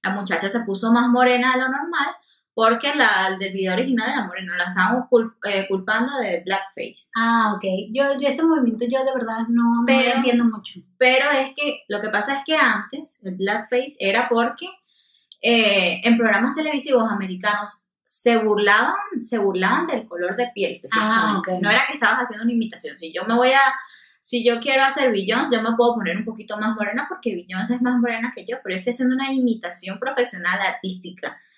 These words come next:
Speaker 1: Yo no me estoy burlando del color de piel de Beyoncé.
Speaker 2: Claro.
Speaker 1: O sea, yo lo veo así y entiendo el punto de,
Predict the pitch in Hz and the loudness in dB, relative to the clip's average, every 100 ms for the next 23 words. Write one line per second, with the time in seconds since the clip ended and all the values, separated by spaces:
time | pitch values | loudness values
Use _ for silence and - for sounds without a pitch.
0 | _ _ 196 190 226 240 240 220 226 247 | _ _ -2 2 4 4 4 2 6 6
1 | 226 214 196 - 180 208 - 180 175 175 | 6 4 2 -4 -6 -6 -8 -10 -10 -10
2 | 190 180 170 165 - - _ - 226 196 | -12 -4 -4 -4 -12 -20 _ -8 -4 -4
3 | 165 - _ - 208 233 226 247 262 285 | -4 -12 _ -8 0 2 6 6 6 4
4 | 277 262 247 - 247 269 349 269 220 226 | 4 4 4 0 -2 -2 0 2 2 2
5 | 214 240 254 247 247 262 269 294 247 214 | 2 4 4 6 6 4 2 2 4 4
6 | 190 180 170 165 | 2 0 -2 -4